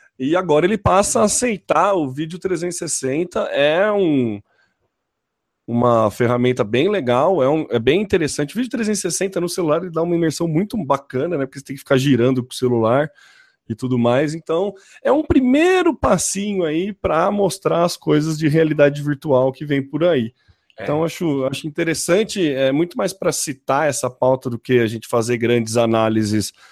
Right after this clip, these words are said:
Speaker 1: é, a respeito de servidores e grandes mudanças mesmo, porque a gente nem tem, <laughs> nem tem conhecimento pra isso, né?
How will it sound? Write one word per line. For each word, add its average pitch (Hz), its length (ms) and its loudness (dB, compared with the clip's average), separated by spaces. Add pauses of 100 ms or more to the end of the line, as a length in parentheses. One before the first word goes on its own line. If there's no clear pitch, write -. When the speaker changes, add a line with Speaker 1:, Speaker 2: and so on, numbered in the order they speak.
(320)
Speaker 1:
é, 110 100 0
a 107 40 4
respeito 113 480 0
de 107 80 -6
servidores 107 880 2
e 107 100 -2
grandes 110 320 -2
mudanças 117 340 -4
mesmo, 120 200 -2
porque 127 200 -2
a 120 40 4
gente 120 200 -2
nem 135 140 2
tem, 139 160 0
<laughs> - 520 -8
nem 139 120 0
tem 151 140 0
conhecimento 156 680 2
pra 143 200 6
isso, 156 420 0
né? 139 140 -2